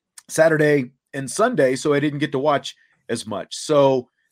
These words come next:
I'd rather see it, you know, like, maybe Monday, Tuesday, Wednesday, personally, so it's not going head to head with so much football, so, so that I actually could watch a little bit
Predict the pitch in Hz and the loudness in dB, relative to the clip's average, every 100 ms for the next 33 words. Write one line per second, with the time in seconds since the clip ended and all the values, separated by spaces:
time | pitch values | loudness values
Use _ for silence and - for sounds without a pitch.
0 | _ _ _ _ _ _ 160 185 175 196 | _ _ _ _ _ _ 2 4 6 6
1 | 180 156 - 180 180 175 151 151 147 143 | 6 2 -4 0 0 0 0 2 4 2
2 | 143 143 139 127 135 151 147 143 139 170 | 0 -2 0 -2 -2 -2 -2 -4 -4 -8
3 | 135 143 127 127 151 135 147 135 123 _ | -4 -2 0 -2 -4 -4 -2 -2 -4 _
4 | _ - 175 165 170 170 180 175 170 _ | _ -2 -2 -2 -6 -4 -4 -8 -12 _
5 | _ 147 139 147 147 135 151 135 123 147 | _ -4 -4 -4 -4 0 0 0 -2 0
6 | 135 147 139 131 - 147 143 135 - 170 | 0 0 0 -6 -2 -2 -2 -6 -8 -10
7 | 170 180 175 170 - 135 120 120 117 - | -6 -2 0 0 -4 -8 -8 -12 -16 -6
8 | 143 127 127 127 123 110 - 175 165 160 | -2 0 0 -2 -4 -8 -6 -4 -2 -2
9 | - 147 151 147 143 | -4 -8 -6 -6 -6